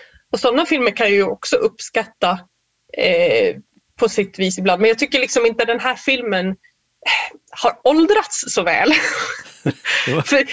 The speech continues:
Speaker 1: för när man tittar på den med dagens ögon, alltså tjugo tjugotvå års ögon, så liksom,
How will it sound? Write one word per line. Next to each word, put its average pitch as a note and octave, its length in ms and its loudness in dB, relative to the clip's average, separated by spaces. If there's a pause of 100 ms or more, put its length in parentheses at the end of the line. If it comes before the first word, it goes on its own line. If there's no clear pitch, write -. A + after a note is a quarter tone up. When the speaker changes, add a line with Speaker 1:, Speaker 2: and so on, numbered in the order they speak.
(140)
Speaker 1:
för C#4+ 120 4
när C4+ 120 2
man C4+ 160 2
tittar C#4+ 260 0
på C#4+ 240 2
den A3+ 160 0
med A3 120 0
dagens C4 680 0
ögon, F#3 480 0
alltså G#3+ 320 -2
tjugo A3 400 -2
tjugotvå D#4 640 0
års G3+ 200 -2
ögon, F3+ 440 0 (280)
så A#3 160 2
liksom, A3+ 500 -4